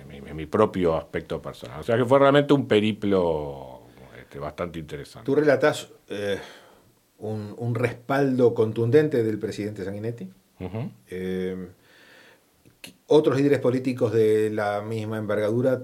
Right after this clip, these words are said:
Speaker 2: te hicieron un respaldo tan explícito como él?
Speaker 1: O sea, no, no en lo personal, digamos. Obviamente la relación con Jorge Valle siempre fue de un ida y vuelta y, y siempre me sentía apoyado por él. Y en la, en la vinculación con otros,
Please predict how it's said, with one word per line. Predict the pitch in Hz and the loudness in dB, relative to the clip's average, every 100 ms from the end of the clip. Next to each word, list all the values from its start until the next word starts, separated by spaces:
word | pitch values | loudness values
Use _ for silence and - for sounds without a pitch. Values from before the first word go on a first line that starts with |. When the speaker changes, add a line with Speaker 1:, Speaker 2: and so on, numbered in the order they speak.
| - - | -8 -10
Speaker 2:
te | 104 101 101 98 101 104 | -6 -4 -6 -6 -6 -8
hicieron | 104 117 120 117 104 - | -2 -2 0 -4 -6 -10
un | 104 | -10
respaldo | 101 117 107 107 | -6 -6 -6 -6
tan | 107 | -8
explícito | 104 - 123 131 156 | -10 -8 -6 -6 -4
como | 151 139 | -2 -2
él? | 165 196 185 - - _ - - - - _ | -6 -10 -16 -20 -20 _ -20 -20 -20 -20 _
Speaker 1:
O | - | 0
sea, | 123 110 | 2 6
no, | 127 120 | 6 6
no | 135 | 6
en | 139 | 6
lo | 117 | 6
personal, | 110 101 - 98 139 143 143 131 | 4 2 4 6 6 4 2 0
digamos. | 92 95 95 101 | 2 4 4 4
Obviamente | 113 160 131 143 135 110 | 6 6 8 6 6 6
la | 98 | 6
relación | 92 90 110 | 4 4 2
con | 101 | 2
Jorge | 90 87 90 | 0 -2 2
Valle | 87 104 92 | 4 4 2
siempre | - 87 - | 0 -4 -4
fue | - 85 | -2 0
de | 85 | 0
un | 76 | -2
ida | 80 78 73 | -4 -4 -4
y | 69 65 | -6 -2
vuelta | 85 101 113 113 90 76 | 4 6 4 2 2 0
y, | 65 65 71 62 - 64 | -4 -12 -18 -20 -20 -20
y | 76 | -16
siempre | - 78 82 | -12 -8 -6
me | 78 | -6
sentía | 80 76 80 82 | -6 -8 -2 2
apoyado | 82 82 82 87 92 92 | 2 0 0 2 2 4
por | 123 | 6
él. | 165 165 139 139 - | 6 6 2 -4 -8
Y | 135 - | -4 -2
en | - 110 | 0 2
la, | 95 87 87 | 2 4 2
en | 87 90 | 0 2
la | 90 | 2
vinculación | 92 92 95 95 90 - 117 123 | 0 -2 0 0 0 2 2 2
con | 113 113 107 | 0 2 4
otros, | 113 117 117 113 110 110 110 107 - | 2 4 6 6 6 6 4 0 -6